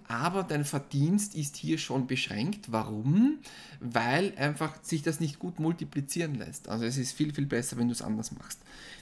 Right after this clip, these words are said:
Die zweite Erfahrung zum Verdienst bei Shogun, also Thema Geld verdienen, ist, wie kannst du das jetzt wirklich anstellen? Ein wichtiger Punkt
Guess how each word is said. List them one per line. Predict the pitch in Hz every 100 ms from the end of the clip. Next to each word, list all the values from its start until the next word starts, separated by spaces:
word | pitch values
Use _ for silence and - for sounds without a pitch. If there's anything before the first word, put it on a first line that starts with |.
| -
Die | 160 156 151 -
zweite | - - 131 170
Erfahrung | 214 202 127 147 202 208
zum | - 151
Verdienst | 143 139 127 131 202 -
bei | 151 160
Shogun, | - 117 143 156 165 208 208 - - - -
also | 117
Thema | 139 135 131
Geld | 113 131
verdienen, | 139 156 160 180 190
ist, | 160 214 - - - -
wie | 143
kannst | 185 185 175
du | 156
das | 160
jetzt | 151 147
wirklich | 139 139 98
anstellen? | 107 - - 104
Ein | 104 110
wichtiger | 123 - 143 143
Punkt | 135 143 143